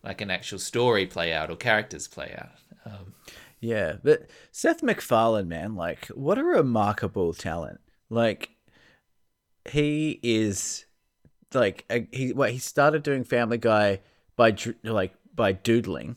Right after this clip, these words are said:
Speaker 2: by doing the, the, the, the drawings of, of the characters, and then also had a, a bit of a wacky kind of edgy sense of humor.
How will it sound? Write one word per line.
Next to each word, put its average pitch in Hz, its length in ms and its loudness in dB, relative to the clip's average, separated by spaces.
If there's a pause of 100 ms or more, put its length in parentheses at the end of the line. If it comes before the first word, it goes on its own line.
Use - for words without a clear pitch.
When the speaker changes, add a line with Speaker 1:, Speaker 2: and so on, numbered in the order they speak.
(160)
Speaker 2:
by 101 120 6
doing 104 440 2
the, 82 360 -4 (280)
the, 101 160 -2 (140)
the, 104 180 -4 (220)
the 101 100 -8
drawings 98 600 -2
of, - 360 -4 (100)
of 104 160 -2
the 101 80 -4
characters, 95 760 -2 (500)
and 107 220 0
then 107 400 2 (160)
also 113 460 4
had 101 360 0
a, 90 260 -2 (360)
a 107 80 -2
bit 107 200 0
of 101 80 -2
a 104 60 2
wacky 98 720 -2
kind 98 180 -6
of 90 140 -6
edgy 104 300 -4
sense 107 260 -6
of 95 120 -10
humor. 98 600 -6